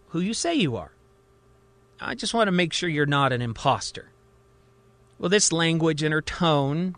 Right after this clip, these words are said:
starts to calm Johnny down a little bit, and he appears to agree with her.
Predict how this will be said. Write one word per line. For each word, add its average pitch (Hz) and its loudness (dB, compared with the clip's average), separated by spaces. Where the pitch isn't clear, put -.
starts - -6
to 170 -6
calm 139 -2
Johnny 131 -2
down 113 -6
a 113 -8
little 107 -8
bit, 101 -14
and 156 -2
he 170 2
appears 143 -4
to 113 -8
agree 160 0
with 113 -6
her. - -20